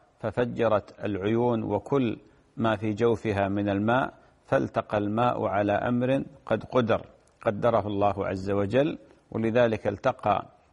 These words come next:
ماء السماء مع ماء الأرض المفجر هذا حتى عم الطوفان الأرض، ولذلك أهلك الله جل وعلا من كان في عصر نوح،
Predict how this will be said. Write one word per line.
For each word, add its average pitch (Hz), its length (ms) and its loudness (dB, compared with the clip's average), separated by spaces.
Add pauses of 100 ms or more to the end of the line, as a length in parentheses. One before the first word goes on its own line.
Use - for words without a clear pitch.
(120)
ماء 117 280 0
السماء 110 640 -2
مع 101 400 -2 (140)
ماء 113 300 0
الأرض 104 360 0 (540)
المفجر 107 680 -2
هذا 120 460 0 (460)
حتى - 360 -4
عم 113 320 0
الطوفان 110 720 0 (440)
الأرض، 107 380 0 (400)
ولذلك 107 760 0 (560)
أهلك 110 380 -2
الله 104 400 0
جل 98 300 -2
وعلا 113 520 2 (400)
من 117 180 -2
كان 113 340 0
في 101 180 -4
عصر 104 380 0
نوح، 139 420 -2